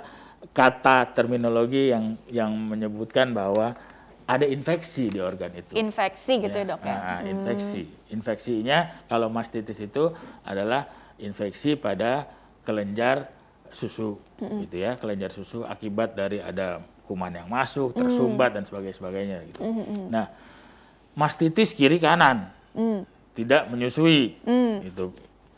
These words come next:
Speaker 1: Bisa terjadi
Speaker 2: Mm.
Speaker 1: kalau dia punya anak,
Speaker 2: Mm.
Speaker 1: ya kan? Kalau orang udah punya anak, tentu payudaranya terangsang untuk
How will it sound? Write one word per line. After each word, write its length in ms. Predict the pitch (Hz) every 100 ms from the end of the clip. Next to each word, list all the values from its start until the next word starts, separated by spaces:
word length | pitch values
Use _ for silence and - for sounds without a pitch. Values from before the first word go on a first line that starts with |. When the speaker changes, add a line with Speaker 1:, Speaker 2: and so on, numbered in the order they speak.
| -
Speaker 1:
Bisa 300 | - 165 180 165
terjadi 600 | 170 196 226 214 180 170 - _ - -
Speaker 2:
Mm. 80 | 233
Speaker 1:
kalau 220 | 226 131
dia 120 | 139 175
punya 280 | 214 208
anak, 420 | 208 220 190 160 - -
Speaker 2:
Mm. 540 | 220 233 226 208 190 -
Speaker 1:
ya 140 | 107
kan? 180 | 131 180
Kalau 180 | 160 139
orang 180 | 143
udah 140 | 143 135
punya 240 | 139 135
anak, 220 | 131 196
tentu 360 | 208 165 208 - - - - _ -
payudaranya 500 | 127 127 120 143 185
terangsang 440 | 170 139 135 180
untuk 240 | 160 165